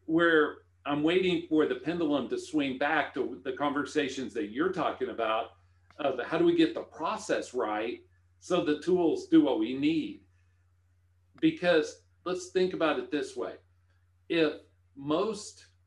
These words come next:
if we only do the technology and not the process, we can only get, how far do you think? Twenty-five, thirty percent of the, of the desired outcome? We can't get all the way, can we? And so,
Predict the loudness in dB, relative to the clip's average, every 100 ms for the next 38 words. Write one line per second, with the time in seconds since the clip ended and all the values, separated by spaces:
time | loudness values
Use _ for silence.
0 | _ _ _ _ -8 -2 0 2 0 -2
1 | -2 4 8 8 8 4 -2 -16 _ _
2 | -12 -10 -4 -6 -2 0 0 -2 -4 -6
3 | -6 -6 -6 -8 -6 -2 -2 -4 -12 -8
4 | -4 0 0 0 -2 -4 -10 -8 -6 -2
5 | -2 -2 -6 -8 -12 -10 -6 -4 -2 -2
6 | -2 -2 -2 -2 -6 -8 -6 -6 -4 -4
7 | -4 -4 -6 -12 _ _ _ _ -6 -4
8 | -4 -4 -2 0 0 -2 -2 -2 -2 -4
9 | -4 -6 -4 -2 -2 -2 -2 0 -2 -6
10 | -10 -10 -12 -18 _ _ _ -20 -8 -6
11 | -6 -4 -2 0 0 -4 -8